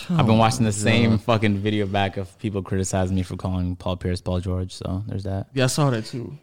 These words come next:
Speaker 2: The whole comment
Speaker 1: You're
Speaker 2: section, tell me
Speaker 1: s-,
Speaker 2: about
Speaker 1: you're
Speaker 2: that.
Speaker 1: s-, you're stupid.
Speaker 2: <laughs>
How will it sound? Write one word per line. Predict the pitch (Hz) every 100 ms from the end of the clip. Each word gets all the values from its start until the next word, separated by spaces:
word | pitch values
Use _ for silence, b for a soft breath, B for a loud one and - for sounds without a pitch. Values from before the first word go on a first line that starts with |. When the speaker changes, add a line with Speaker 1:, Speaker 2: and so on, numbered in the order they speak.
| _ _ -
Speaker 2:
The | 92
whole | 101
comment | 98 95 87
Speaker 1:
You're | 135 143 131
Speaker 2:
section, | - 95
tell | 92
me | - 107
Speaker 1:
s-, | 101
Speaker 2:
about | 165
Speaker 1:
you're | 202
Speaker 2:
that. | 202 -
Speaker 1:
s-, |
you're | 120 294 - - 190 - 240
stupid. |
Speaker 2:
<laughs> | -